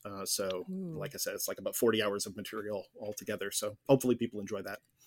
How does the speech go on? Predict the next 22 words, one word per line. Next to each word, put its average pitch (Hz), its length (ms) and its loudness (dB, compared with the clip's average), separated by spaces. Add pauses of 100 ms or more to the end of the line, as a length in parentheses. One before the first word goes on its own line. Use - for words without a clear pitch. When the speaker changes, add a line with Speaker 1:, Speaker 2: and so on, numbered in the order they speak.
(140)
Speaker 2:
That's 226 180 2
great. 320 280 8
Yeah, 208 200 8
I'll 190 120 6
absolutely 240 500 4
link 196 200 2
to 240 120 0
that. 156 240 2
Is 196 140 4
there 233 100 4
anything 277 320 4
else? 214 220 4
Like, 196 160 -2
do 196 120 -2
you 277 140 2
work 220 220 4
with 247 120 4
people 240 300 6
individually 220 580 4
or 208 80 8
are 196 40 6
you, 185 440 2